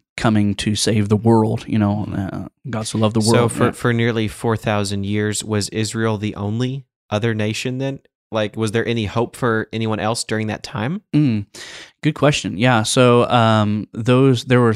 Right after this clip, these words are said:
Speaker 1: there's many, uh, examples of people, um, who came into the nation of Israel, like Ruth and, uh, different ones who, um, um, were,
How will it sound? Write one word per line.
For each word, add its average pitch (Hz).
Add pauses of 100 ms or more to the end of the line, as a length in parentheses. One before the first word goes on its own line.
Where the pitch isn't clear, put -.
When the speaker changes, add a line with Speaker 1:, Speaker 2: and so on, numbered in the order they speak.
(120)
Speaker 1:
there's 110
many, 117
uh, 110 (200)
examples 113
of 107
people, 110
um, 107
who 110
came 107
into 117
the 147
nation 147
of 156
Israel, 180
like 113
Ruth 123
and, 98
uh, 95
different 107
ones 110
who, 107 (600)
um, 107 (140)
um, - (460)
were, 104